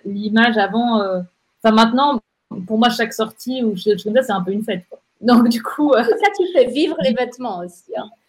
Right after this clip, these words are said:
Speaker 1: Voilà, du coup, c'est une ré-, enfin, j'ai pas, j'ai pas envie de me restreindre en me disant, ah, cette robe, je la mettrai quand,
Speaker 2: Oui.
Speaker 1: à une grande occasion. Du coup, maintenant, euh, chaque soirée, pour moi, c'est potentiellement une grande occasion. Donc, du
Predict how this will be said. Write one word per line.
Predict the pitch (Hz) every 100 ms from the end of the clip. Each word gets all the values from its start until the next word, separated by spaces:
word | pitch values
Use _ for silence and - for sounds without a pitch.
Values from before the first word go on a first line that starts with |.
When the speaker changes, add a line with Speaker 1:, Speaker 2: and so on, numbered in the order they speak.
| _
Speaker 1:
Voilà, | 214 240 277 247
du | 220
coup, | 226
c'est | - 226
une | 214
ré-, | 220
enfin, | 220 233
j'ai | 220 214
pas, | 254 269 269 262 247 220
j'ai | 220
pas | 262
envie | 277 240 262
de | 240
me | 214
restreindre | 220 220 - 233 240
en | 214
me | 208
disant, | 208 202 226
ah, | 190 226
cette | 226 214 -
robe, | 220
je | 214
la | 202
mettrai | 202 190 - 214 214 220 220
quand, | - 208 208 202 202 196 196 190 - - - 220 226 - -
Speaker 2:
Oui. | 202 208 208 _ _ _ _ _ _ -
Speaker 1:
à | 214
une | 208
grande | 190 226 226
occasion. | 226 240 233 220
Du | 185
coup, | 254 247
maintenant, | 202 208 233 214
euh, | 190
chaque | 180 233 226
soirée, | 220 214 220 254 247
pour | 190
moi, | 214
c'est | 202
potentiellement | 180 196 190 202 202
une |
grande | 180 202
occasion. | 190 190 185 214
Donc, | 226 185
du | 180